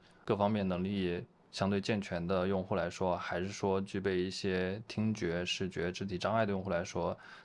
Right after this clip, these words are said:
他们都有平等的使用每一台设备的这个权利。所以说我们也是希望在这个方面作为一个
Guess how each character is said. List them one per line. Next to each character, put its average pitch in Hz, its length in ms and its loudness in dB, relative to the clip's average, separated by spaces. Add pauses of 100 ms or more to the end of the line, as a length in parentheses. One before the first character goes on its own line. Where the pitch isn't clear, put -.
他 - 100 2
们 117 100 0
都 135 200 4
有 90 340 0 (220)
平 98 180 2
等 98 140 4
的 95 80 2
使 - 180 -2
用 90 180 2
每 87 140 -2
一 85 40 -2
台 90 180 -6
设 - 160 -2
备 92 120 0
的 85 160 0
这 87 120 -4
个 85 100 -2
权 85 300 -4
利。 92 200 0 (400)
所 - 160 0
以 110 60 4
说 120 240 4
我 92 180 0
们 90 160 0
也 92 140 0
是 - 160 -2
希 117 200 0
望 120 220 4
在 101 200 2
这 95 100 -2
个 101 100 0
方 107 160 0
面 104 340 0
作 104 180 2
为 92 120 4
一 92 200 2
个 90 420 0